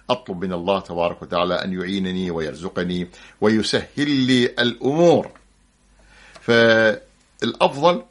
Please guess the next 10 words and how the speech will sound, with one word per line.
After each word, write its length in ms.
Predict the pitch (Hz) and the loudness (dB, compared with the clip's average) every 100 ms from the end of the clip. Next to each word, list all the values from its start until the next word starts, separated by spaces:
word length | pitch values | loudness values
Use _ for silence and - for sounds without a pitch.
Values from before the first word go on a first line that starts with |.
| _ _ - | _ _ -10
أن 140 | 110 | -2
نرجع 300 | 120 110 101 | -2 -2 -2
إلى 460 | 101 107 107 107 - - | -2 0 2 0 -2 -12
رسول 260 | 95 - 131 | -14 -10 -8
الله 240 | 90 76 | -8 -8
صلى 200 | - 80 | -10 -10
الله 360 | 80 71 71 67 | -6 -6 -6 -6
عليه 400 | 76 80 67 71 | -6 -10 -10 -10
وآله 400 | 57 85 80 78 | -8 -6 -6 -6
وسلم 420 | 110 110 117 | -4 -2 -2